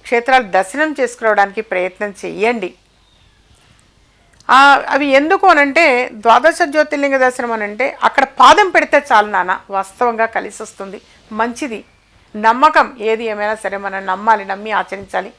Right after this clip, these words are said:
అలాగే ప్రతి శుక్రవారం కూడా గోమాతకి ఇంత ఆహారం తినిపించండి, తప్పనిసరిగా శుభం జరుగుతుంది, మేలు జరుగుతుంది. మీరు టెన్షన్ పడద్దు, ఏ విషయంలో కూడా టెన్షన్ పడద్దు,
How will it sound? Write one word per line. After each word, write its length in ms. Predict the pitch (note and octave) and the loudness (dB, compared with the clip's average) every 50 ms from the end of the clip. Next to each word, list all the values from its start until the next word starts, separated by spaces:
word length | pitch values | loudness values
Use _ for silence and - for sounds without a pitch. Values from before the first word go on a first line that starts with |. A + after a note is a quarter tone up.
| _ _ _ _ _ - - - - - | _ _ _ _ _ -20 -20 -10 0 2
అలాగే 200 | B3+ C4+ D4 C#4+ | 2 4 4 2
ప్రతి 380 | C#4 C#4 D4 D4 - F#4 G4 - | 2 2 2 2 2 2 0 0
శుక్రవారం 540 | - C#4+ - E4 D#4+ D#4 D#4 D4 D4 C#4+ C#4 | -2 -2 0 2 4 6 6 6 6 6 4
కూడా 180 | D4 C#4 C#4 | 4 4 4
గోమాతకి 800 | C4 A3 A3 A#3 B3 C4+ D4 C#4+ C4 - B3 A#3 B3 C4 C4+ - - - - - _ - | 4 6 6 6 6 6 6 4 4 2 -2 -4 -4 -4 -6 -6 -10 -18 -20 -20 _ -4
ఇంత 100 | A#3+ B3 | 2 2
ఆహారం 540 | A#3 - A#3 A#3+ B3+ A#3+ C#4 D#4 D4+ D4 C4+ | 4 6 6 6 6 6 6 4 4 4 2
తినిపించండి, 680 | - B3 G#3 F#3+ - G#3 G3 - A3 G3+ G3 F#3+ G#3 - - _ _ _ _ _ _ _ _ _ - _ _ - - _ - _ _ - - _ _ _ _ _ _ _ _ _ _ _ _ _ _ _ _ _ - | -2 -4 -6 -6 -8 -10 -10 -8 -8 -8 -6 -6 -8 -10 -12 _ _ _ _ _ _ _ _ _ -20 _ _ -20 -20 _ -20 _ _ -20 -20 _ _ _ _ _ _ _ _ _ _ _ _ _ _ _ _ _ -2
తప్పనిసరిగా 960 | B3 - - _ _ E4+ F4 E4+ F4+ - - E4 C#4+ D4 C#4+ D4 C#4 - B3+ - - - - | -2 -2 -4 _ _ 4 6 6 6 4 4 4 4 6 4 4 2 2 -2 -8 -16 -10 -8
శుభం 360 | B3 G3 F3+ G3+ D4+ D#4+ D#4 | -8 -6 -2 0 0 0 2
జరుగుతుంది, 640 | C#4 C#4 A3+ G#3+ G#3 G3 - F#3+ F#3 F3+ F#3+ F#3+ - _ _ _ _ _ - | 2 0 0 0 -2 -6 -8 -8 -8 -8 -10 -10 -12 _ _ _ _ _ -10
మేలు 340 | G#3+ A3+ B3 C#4 D#4+ E4 E4+ | -4 0 0 2 2 0 0
జరుగుతుంది. 680 | C#4 C#4 A#3+ G#3 G#3 G3 - G3+ F#3+ F#3+ G3 G3 - _ _ _ _ _ _ - | 0 0 0 0 -2 -6 -10 -10 -10 -8 -10 -10 -12 _ _ _ _ _ _ -10
మీరు 140 | G#3+ G#3+ A3 | -8 -6 -6
టెన్షన్ 540 | G#3+ - C4 C4 C#4+ C4+ - F4 E4 D4+ C4+ B3+ | -4 -2 -2 -2 -2 -2 -2 -2 -2 0 0 0
పడద్దు, 320 | A3+ G#3+ G3+ F3+ F#3+ F#3 | 0 0 -2 -4 -6 -8
ఏ 260 | G3+ A#3 B3+ C#4 D4 | -2 2 4 4 4
విషయంలో 380 | D4 C#4+ - - D4 D4 C#4+ C#4 | 4 2 0 -2 0 0 0 0
కూడా 180 | B3+ B3+ A#3+ | -2 -2 -4
టెన్షన్ 500 | A3 A#3 A3 G#3+ G#3+ G#3 - A#3 A3 G#3 | -4 -6 -8 -12 -12 -10 -10 -10 -8 -6
పడద్దు, 360 | G3+ G3 G3 F#3+ F#3 G3 G3+ | -4 -4 -4 -6 -8 -10 -14